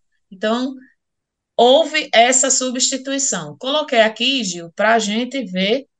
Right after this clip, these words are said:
que é diferente da metáfora por e-, por esse, por essa, esse ajuste bem básico.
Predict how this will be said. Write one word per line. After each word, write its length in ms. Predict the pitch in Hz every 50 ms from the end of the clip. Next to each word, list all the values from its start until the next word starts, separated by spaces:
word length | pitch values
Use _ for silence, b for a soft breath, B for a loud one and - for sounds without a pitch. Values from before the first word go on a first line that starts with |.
| _ _ _ -
que 420 | - 226 233 247 269 302 - - _ _ _ _ _ _ _ -
é 120 | - 196
diferente 580 | 196 190 - - 196 185 185 202 226 240 254 254
da 180 | 214 214 208 208
metáfora 640 | 202 202 196 - 185 190 - - - 208 214 208 - -
por 220 | 226 226 240 233
e-, 280 | 208 180 190 196 214 _ _ -
por 160 | 220 214 208
esse, 440 | 202 202 214 - - 233 - - _ _ _ _ _ -
por 160 | - 220 220
essa, 400 | 214 214 220 220 226 220 214 -
esse 180 | 220 220 - 254
ajuste 460 | 233 233 208 190 202 202 - - 202
bem 220 | 190 214 240 269
básico. 680 | 240 175 160 151 147 151 180 170 _ - 175 170 175